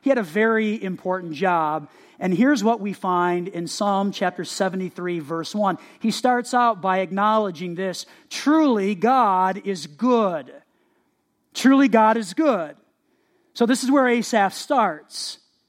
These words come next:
The Hebrew word for good there means pleasant or agreeable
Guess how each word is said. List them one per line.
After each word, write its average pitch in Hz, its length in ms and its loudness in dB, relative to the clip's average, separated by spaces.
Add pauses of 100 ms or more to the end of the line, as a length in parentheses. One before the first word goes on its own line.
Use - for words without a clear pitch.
(920)
The 196 100 4
Hebrew 294 520 4
word 226 520 2
for 202 640 0
good 214 300 0
there 185 380 -2
means 190 380 -4
pleasant 226 840 -2 (680)
or 196 540 0
agreeable 226 1160 0